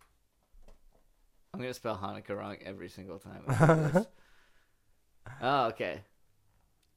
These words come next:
Speaker 1: People also ask, "It's not working."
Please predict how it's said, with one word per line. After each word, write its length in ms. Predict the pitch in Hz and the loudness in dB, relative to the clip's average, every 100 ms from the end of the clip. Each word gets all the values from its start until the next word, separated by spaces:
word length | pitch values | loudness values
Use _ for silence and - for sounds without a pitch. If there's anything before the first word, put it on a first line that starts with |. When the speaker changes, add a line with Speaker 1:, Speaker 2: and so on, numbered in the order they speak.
| _ _ _ _ | _ _ _ _
Speaker 1:
People 280 | - 110 107 | -8 -8 -4
also 360 | 101 98 - 98 | -2 -4 -4 -4
ask, 360 | 104 95 - - - _ _ | -4 -6 -10 -20 -20 _ _
"It's 180 | 98 - | -18 -14
not 180 | 117 160 | -14 -10
working." 400 | 214 - 277 | -12 -12 -12